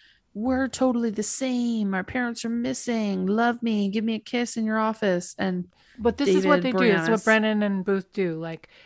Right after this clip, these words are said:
Speaker 2: he'll protect her or she'll protect him.
Speaker 1: Yes.
Speaker 2: Like, it's like
Speaker 1: Yeah.
Speaker 2: an interesting tandem that they have. Like this
Speaker 1: Very
Speaker 2: Yeah,
Speaker 1: much
Speaker 2: it's like a
Speaker 1: so.
Speaker 2: pendulum thing where it goes back and forth whenever they need each other. They're there.
Speaker 1: But it's something
Speaker 2: And
Speaker 1: that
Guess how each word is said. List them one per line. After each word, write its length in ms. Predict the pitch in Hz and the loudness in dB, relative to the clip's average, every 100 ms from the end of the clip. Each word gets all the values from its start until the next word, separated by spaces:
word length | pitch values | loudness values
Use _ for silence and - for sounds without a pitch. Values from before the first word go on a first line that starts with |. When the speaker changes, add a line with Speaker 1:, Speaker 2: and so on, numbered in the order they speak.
| _ | _
Speaker 2:
he'll 340 | _ - 185 180 | _ -10 -6 -6
protect 420 | - - 233 - | -6 -6 -8 -8
her 480 | 233 226 220 233 226 | -6 -4 -4 -6 -8
or 80 | 196 | -10
she'll 340 | - 208 185 | -8 -6 -6
protect 380 | - 180 180 - | -8 -12 -8 2
him. 80 | 190 | 6
Speaker 1:
Yes. 240 | 165 165 | 6 2
Speaker 2:
Like, 180 | 165 170 | -6 -8
it's 240 | 185 - - | -10 -12 -10
like 160 | 180 | -2
Speaker 1:
Yeah. 160 | 185 139 | 0 0
Speaker 2:
an 60 | |
interesting 560 | 180 202 185 - 185 180 | -2 -8 -8 -8 -8 -8
tandem 600 | - - 180 180 185 185 | -12 -12 -8 -6 -6 -6
that 140 | 185 180 | -8 -10
they 100 | 180 | -10
have. 320 | 175 185 202 | -8 -8 -8
Like 180 | 190 - | -10 -12
this 280 | 190 - - _ _ _ _ _ _ _ _ _ | -16 -16 -20 _ _ _ _ _ _ _ _ _
Speaker 1:
Very 220 | 196 214 196 | 4 6 6
Speaker 2:
Yeah, 100 | 170 | 4
Speaker 1:
much 220 | 170 196 | 2 0
Speaker 2:
it's 80 | 190 | 0
like 80 | |
a 20 | 151 | 2
Speaker 1:
so. 260 | 147 175 _ _ - | 0 -4 _ _ -14
Speaker 2:
pendulum 760 | - - 185 175 170 165 165 | -10 -6 -4 -4 -6 -8 -10
thing 300 | 165 185 175 175 | -12 -12 -10 -10
where 120 | 175 | -12
it 120 | 170 | -12
goes 240 | 196 170 | -12 -12
back 300 | - 185 175 | -8 -8 -6
and 120 | 190 175 | -6 -8
forth 520 | 202 190 226 247 - | -6 -2 -2 -4 -10
whenever 320 | 185 185 185 | -8 -6 -6
they 140 | 185 185 | -6 -6
need 240 | 180 180 | -6 -6
each 200 | 202 - | -6 -4
other. 280 | 214 233 233 | -4 -2 -2
They're 200 | 196 180 | -4 -6
there. 440 | 185 190 247 311 _ - - - - | -4 -4 -4 -6 _ -20 -20 -20 -8
Speaker 1:
But 220 | 185 220 | 2 2
it's 140 | 233 185 | 4 2
something 300 | 226 233 240 | 2 2 2
Speaker 2:
And 80 | |
Speaker 1:
that 280 | 220 208 190 | 4 4 4